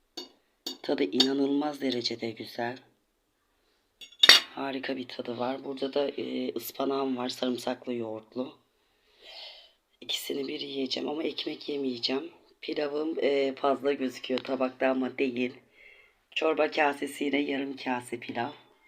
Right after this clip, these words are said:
Şöyle göstereyim. Yani kase çok dolu değildi.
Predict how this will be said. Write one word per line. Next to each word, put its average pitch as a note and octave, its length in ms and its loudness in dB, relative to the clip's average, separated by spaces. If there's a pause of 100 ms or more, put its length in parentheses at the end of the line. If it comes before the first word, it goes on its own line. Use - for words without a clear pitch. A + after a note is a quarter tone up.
(600)
Şöyle - 260 -6
göstereyim. B2 460 -6
Yani B2+ 160 0
kase C3 340 -2
çok - 300 -6
dolu C3 280 0
değildi. A#2 480 0